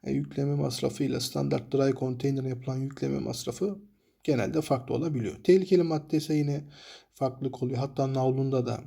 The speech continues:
tabii ki bir farklılık vardı. imco surcharge alınır demiştik. Ee, ve bu masraflar arkadaşlar standart değildir. Yani bir, e, limandan limana hatta terminalden terminale bile bazen farklılık gösterebilir.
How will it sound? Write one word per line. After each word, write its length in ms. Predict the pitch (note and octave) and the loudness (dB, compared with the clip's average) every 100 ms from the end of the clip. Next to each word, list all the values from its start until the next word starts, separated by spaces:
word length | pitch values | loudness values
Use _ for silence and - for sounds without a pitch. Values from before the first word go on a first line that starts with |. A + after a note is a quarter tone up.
| - - | -16 -8
tabii 240 | A#2+ B2 | -6 -4
ki 160 | - B2+ | -6 -12
bir 60 | |
farklılık 500 | A#2+ B2 A#2+ B2 A#2+ | -8 -8 -6 -6 -6
vardı. 300 | - G#2+ - B2 | -8 -8 -8 -6
imco 280 | B2 B2 | -4 -4
surcharge 560 | B2 B2 A#2+ - A#2+ - | -4 -2 -2 -4 -6 -4
alınır 340 | A#2 A2+ A#2 | -4 -2 -6
demiştik. 500 | - - - - - - _ _ - - - - - - - - A2 | -8 -8 -8 -10 -14 -18 _ _ -20 -20 -20 -18 -16 -16 -18 -14 -4
Ee, 540 | A#2+ A#2+ A2 - - | -2 -2 -4 -6 -2
ve 220 | F#3+ G#3 G#3 | 6 6 6
bu 60 | |
masraflar 540 | G#3+ G#3 G3+ F#3+ - E3+ | 2 0 0 -4 0 0
arkadaşlar 480 | C#3+ C#3+ D3 - | 0 -2 -2 -2
standart 540 | A#3 - D#3+ F3+ G3+ - | -4 -2 0 0 0 4
değildir. 320 | D#3+ C3 G#2+ | 4 4 -2
Yani 300 | C#3+ C#3+ C#3 | -4 -2 2
bir, 220 | D3+ C#3+ D3 - | 2 0 -4 -6
e, 480 | C3+ C3 C3+ C3 | -4 -4 -4 0
limandan 500 | D3 D3+ D3 D3 D3 | 2 4 4 4 2
limana 320 | D3 C#3+ C#3+ C#3 | 2 2 0 -2
hatta 380 | D3 D3 F3 D3+ | -4 -2 -2 0
terminalden 640 | C#3 C#3 D3 D3 D3 D3+ | 2 4 4 4 0 -4
terminale 500 | - C3+ C#3+ C#3+ C#3+ | -4 -2 -2 -2 -2
bile 180 | B2 F3 | -4 -4
bazen 280 | C#3 B2 D3+ | -2 -2 -4
farklılık 500 | - C#3+ - C#3 - | -4 -6 -6 -8 -4
gösterebilir. 1160 | A#2 - A#2+ F#3+ - - _ A#2 G2+ - _ | -6 -4 -4 -4 -4 -18 _ -8 -8 -10 _